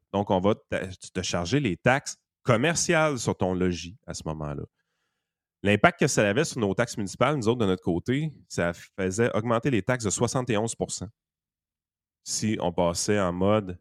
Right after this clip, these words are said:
euh, C I T Q. Fait que moi, c'est, j'étais là, je disais, « No fucking way, là. » C'est comme deux mille cinq cents, trois mille piastres de plus de taxes municipales par année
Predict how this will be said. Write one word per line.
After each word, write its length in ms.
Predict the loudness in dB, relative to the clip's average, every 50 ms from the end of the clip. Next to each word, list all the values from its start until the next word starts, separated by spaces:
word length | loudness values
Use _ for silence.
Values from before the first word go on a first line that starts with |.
| -10 -8
euh, 120 | -8 -6
C 220 | -6 -4 -4 -4 -4
I 80 | -4
T 160 | -6 -8 -8
Q. 260 | -10 -10 -16 -20 -20 _ _ _ _ _ _ _ _ _ _ _ _ _ _ -8
Fait 80 | -4
que 60 | 2
moi, 180 | 4 4 4 4 2 -2
c'est, 300 | -4 -6 -10 -12 -10 -10
j'étais 240 | -10 -6 -4 0 2
là, 100 | 2 2
je 40 | 2
disais, « 240 | 2 0 -2 -2 0
No 180 | 2 2 2
fucking 360 | 4 4 2 0 2 -2 -4 -2
way, 240 | -2 -2 -2 -2
là. » 140 | -4 -4 -6 -8
C'est 180 | -8 -10 -10 -4
comme 280 | -2 -2 -2 -2 0
deux 220 | 2 4 4 6 4
mille 220 | 4 2 2 0
cinq 240 | 0 0 0 0 0
cents, 200 | 0 0 -2 -2
trois 240 | -2 2 2 2 4
mille 180 | 2 0 -2 -2
piastres 320 | -2 -2 -2 -2 0 -2
de 80 | -2 -2
plus 240 | 0 -2 -4 -2
de 100 | 0 -2
taxes 260 | -2 0 -2 -4 -4 -4
municipales 480 | -6 -4 -6 -2 0 2 2 2 2
par 200 | 0 0 0 0
année 440 | -2 -4 -4 -4 -6 -6 -6 -8